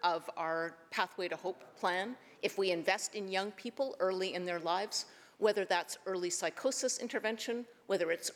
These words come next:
early years investment in community for mental health,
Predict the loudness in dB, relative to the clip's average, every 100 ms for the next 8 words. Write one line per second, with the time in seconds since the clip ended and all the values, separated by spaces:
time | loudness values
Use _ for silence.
0 | 0 2 4 0 2 2 2 0 0 0
1 | 0 -2 -4 -4 -4 -6 -6 -4 -4 -8
2 | -8 -2 0 0 -2 -4 -2 0 0